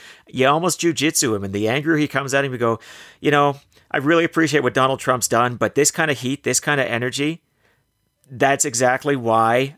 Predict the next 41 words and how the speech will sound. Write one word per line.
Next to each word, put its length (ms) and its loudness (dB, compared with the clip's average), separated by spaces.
you 140 -6
know, 300 -2
uh, 220 0
I'm 240 -4
running, 400 -2
uh, 180 0
because 640 -2
i-, 360 -16
i-, 80 -6
it's 200 -4
clearly 420 0
evidence 320 -2
he's 200 -2
not 280 0
actually 380 -4
going 240 0
to 60 0
be 140 2
the 80 0
guy 260 0
next 280 -6
time." 300 -10
Like, 180 -6
it's 120 -4
not 140 0
even 140 0
like, 220 0
"That's 240 0
why 160 2
I 40 0
think 180 -4
we 80 -2
need 160 -4
to 60 -2
beat 220 -4
him," 100 -2
but 120 0
you 80 -2
almost 220 -6
be, 220 -4
like, 120 -6